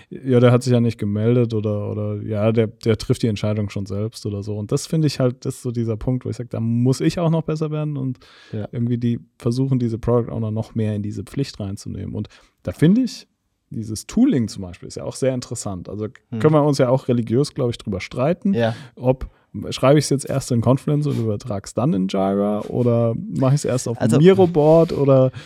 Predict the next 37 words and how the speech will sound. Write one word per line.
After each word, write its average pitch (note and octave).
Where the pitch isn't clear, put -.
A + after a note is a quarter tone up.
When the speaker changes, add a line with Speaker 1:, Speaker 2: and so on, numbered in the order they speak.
Speaker 1:
ähm, B2
also D3
ich D#3
will F#3
da F#3+
gar E3
nicht F3
Speaker 2:
Ja. D3+
Speaker 1:
zu C#3
tief G3+
einsteigen, C3+
Speaker 2:
Ja, D#3+
Speaker 1:
aber F3+
Speaker 2:
ja. D3
Speaker 1:
vielleicht C#3+
können F3+
wir D3+
da C#3+
auch D3+
ein D#3
bisschen C#3
drüber C3+
philosophieren C3
mal F#2
noch. -
Speaker 2:
Nee, D3+
da E3+
kann F3
man F#3+
ja F3
High-Level F3+
unabhängig F#3
vom D#3+
Tooling, D#3+
äh, -
aussprechen. B2
Also C#3+